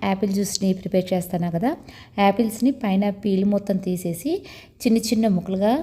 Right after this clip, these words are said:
కట్ చేసుకొని ఇలా బౌల్లో తీసుకున్నాను. తర్వాత అంటే ఈ ముక్కలు మొత్తం మునిగేటట్లుగా దీంట్లో పాలు పోసుకోవాలండి. అంటే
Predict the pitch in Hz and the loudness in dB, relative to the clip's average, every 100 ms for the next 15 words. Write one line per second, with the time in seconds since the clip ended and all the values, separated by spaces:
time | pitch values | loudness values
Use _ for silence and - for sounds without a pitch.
0 | 330 190 - 190 185 - 185 277 - 202 | -2 -4 0 -2 -2 -2 0 0 2 0
1 | 190 180 175 185 185 170 - 170 165 208 | 2 2 4 2 2 -4 -6 -4 0 0
2 | 381 - - - - - 226 220 214 190 | 0 -6 -18 -20 -12 4 4 6 2 -2
3 | 196 202 214 349 370 - 214 220 214 214 | -2 -4 0 -2 -2 -2 0 0 0 -2
4 | 202 196 - 240 220 214 - 285 392 427 | -4 -2 2 4 4 0 0 0 0 -4
5 | 277 196 196 202 214 196 190 185 269 320 | -2 0 2 2 2 0 -2 0 0 0
6 | 196 196 185 262 370 - - - - - | 0 0 0 0 -2 -4 -20 -20 -8 2
7 | 208 208 196 180 - 175 175 165 170 320 | 4 4 2 0 -2 0 0 0 0 -2
8 | - - - - 220 294 - | -2 -16 -20 -4 0 0 -2